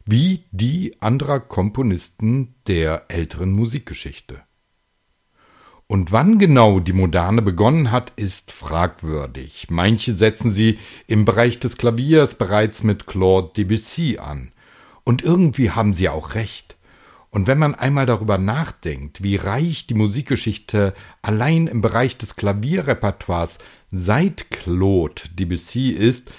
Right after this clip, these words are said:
sagen wir einfach seit Beginn des zwanzigsten Jahrhunderts, kann man nur staunen.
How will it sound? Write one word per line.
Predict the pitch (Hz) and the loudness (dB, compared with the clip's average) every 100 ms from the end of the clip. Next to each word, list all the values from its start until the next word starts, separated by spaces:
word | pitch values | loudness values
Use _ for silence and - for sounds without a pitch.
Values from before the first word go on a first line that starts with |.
| - _ _ _ - | -20 _ _ _ -10
sagen | 95 92 95 | -6 -2 -2
wir | 98 | -2
einfach | 92 90 101 - _ | -4 -2 -4 -4 _
seit | - 82 78 - | -12 -10 -8 -8
Beginn | 92 107 117 | -2 2 4
des | 113 107 | 2 0
zwanzigsten | - 123 127 120 127 | 0 0 0 -2 2
Jahrhunderts, | 120 151 196 127 156 - - - _ _ | 4 6 6 4 2 -4 -18 -20 _ _
kann | - 76 | -8 -6
man | 76 87 | -4 -2
nur | 95 101 | -2 -2
staunen. | - 82 71 65 58 57 | -6 -6 -6 -10 -14 -18